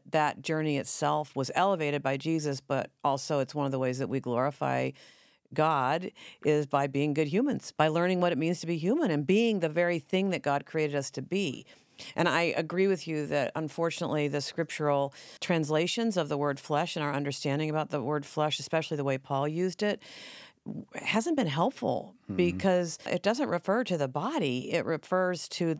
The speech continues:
Speaker 1: the spirit of being against God. And
Speaker 2: Yes. Yeah,
Speaker 1: so,
Speaker 2: yeah,
Speaker 1: but,
Speaker 2: yeah.
Speaker 1: you know, but because of the way it's been translated, we've all become very suspicious of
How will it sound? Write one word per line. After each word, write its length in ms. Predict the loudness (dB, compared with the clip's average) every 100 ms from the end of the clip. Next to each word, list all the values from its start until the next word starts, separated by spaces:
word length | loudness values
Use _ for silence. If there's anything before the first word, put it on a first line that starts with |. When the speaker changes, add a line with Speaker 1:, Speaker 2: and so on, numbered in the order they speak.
| -4
Speaker 1:
the 80 | -6
spirit 440 | -6 -2 0 2 0
of 60 | 0
being 160 | -2
against 460 | 0 0 -2 -2 -4
God. 440 | 0 0 0 -4 -10 -20 _ _ _ -2
And 240 | 2 2
Speaker 2:
Yes. 240 | 2 0 -6
Yeah, 60 | -4
Speaker 1:
so, 340 | 0 2 2
Speaker 2:
yeah, 60 | 0
Speaker 1:
but, 100 | -2
Speaker 2:
yeah. 60 | -4 -4
Speaker 1:
you 120 | 0
know, 120 | 2 0
but 220 | -2 -4
because 320 | -2 0 0
of 40 | 0
the 120 | 0
way 180 | 0 0
it's 120 | -2
been 140 | -4 -2
translated, 680 | -2 -2 0 0 2 0 -6 -20 -20 _
we've 160 | -2 0
all 140 | 0 0
become 320 | -2 0 2
very 180 | 2 0
suspicious 540 | -6 -8 -6 -6 -4
of 180 | -4